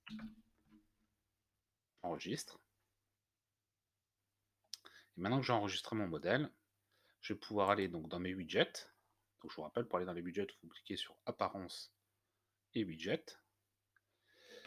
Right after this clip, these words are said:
Et donc là, on va venir glisser le, le widget bibliothèque d'Elementor dans notre colonne latérale intitulée page d'accueil.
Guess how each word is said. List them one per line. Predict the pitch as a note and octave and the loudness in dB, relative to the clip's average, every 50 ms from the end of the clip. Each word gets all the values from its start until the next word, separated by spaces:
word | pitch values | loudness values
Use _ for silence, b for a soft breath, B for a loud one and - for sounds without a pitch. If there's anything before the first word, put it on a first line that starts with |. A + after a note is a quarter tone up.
| G#2+ G#2+ B B B B - | -12 -12 B B B B -2
Et | G#2+ F#2+ | 0 2
donc | A#2+ B2+ B2+ - - | 2 2 2 4 6
là, | C3+ C3+ | 6 6
on | C3 - - G2 | 6 4 0 0
va | G2 G2 G2+ | 0 2 2
venir | A2 A2+ A2 F#2 | 2 2 2 2
glisser | - B2+ C3 B2 - - C3 | 2 2 2 2 2 2 2
le, | A#2 G#2+ F#2+ G2+ A#2 - - - - | 2 2 0 -2 -4 -12 -12 -8 -4
le | G#2 | -2
widget | G2+ A2 G#2+ G2+ G#2 G#2 G2 - - - - B B B B B B A2+ | -2 -2 2 4 4 4 4 4 -2 -10 -12 B B B B B B -6
bibliothèque | A2+ A#2 A#2+ A2+ - - G#2+ G2+ | 0 2 2 2 4 2 0 2
d'Elementor | G2 F#2 F2+ F#2 F2+ F2 F2 - - - A#2+ C3 C#3+ D3+ D3+ - - | 2 2 2 2 0 -2 -4 -4 0 4 4 6 4 4 2 -2 -6
dans | - G#2 G#2 | -4 -4 -2
notre | G2+ G#2 - - | -2 -4 -6 -6
colonne | - - G#2 G#2 G#2 G2+ | -4 -4 -2 -2 -2 -2
latérale | F#2+ E2+ - - E2 F2 G2+ A#2+ C3 C#3 C3 - - | -2 -4 -4 -4 0 4 6 6 6 6 2 -4 -6
intitulée | G#2+ - - - - - - G#2 A#2+ B2 | -6 -6 -6 -10 -10 -6 -2 -2 -2 0
page | - A#2 A2+ G#2 | 2 2 2 4
d'accueil. | A2 G2 - - E2 D2 - | 2 0 0 -2 -10 -10 -10